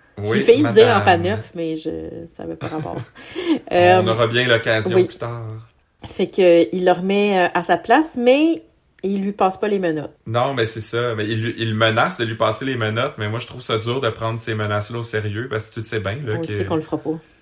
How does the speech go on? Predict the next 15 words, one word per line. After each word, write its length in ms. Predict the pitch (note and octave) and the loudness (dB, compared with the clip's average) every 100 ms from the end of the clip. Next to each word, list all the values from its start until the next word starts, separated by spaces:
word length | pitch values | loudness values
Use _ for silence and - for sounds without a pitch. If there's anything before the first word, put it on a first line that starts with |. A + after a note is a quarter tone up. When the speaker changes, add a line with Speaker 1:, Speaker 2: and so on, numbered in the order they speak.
| _ _ | _ _
Speaker 1:
il 220 | - E3 G2+ | -12 -8 -2
Speaker 2:
Mm. 20 | |
Speaker 1:
peut 160 | G#2+ | -2
pas 100 | A#2 A#2 | -2 -2
s'approcher 500 | G#2 - G2+ G#2 G2 | -4 -6 -8 -8 -8
de 100 | G#2 | -8
lui, 260 | G#2 A2 A2 | -10 -10 -14
tu 80 | - G2+ | -14 -12
sais. 180 | G#2 A2+ _ _ F#3+ | -12 -14 _ _ 0
Speaker 2:
Et 120 | G#3 | 4
là, 200 | A#3 F#4 A#4 A4+ - - | 6 6 6 4 -2 -2
par 260 | A#3 - | -2 0
contre, 400 | - C#4+ F4 D4+ | 2 2 2 0
un 100 | G#3+ | 0
élément 560 | G3+ G3 G#3 A3+ C4+ | 2 2 2 2 2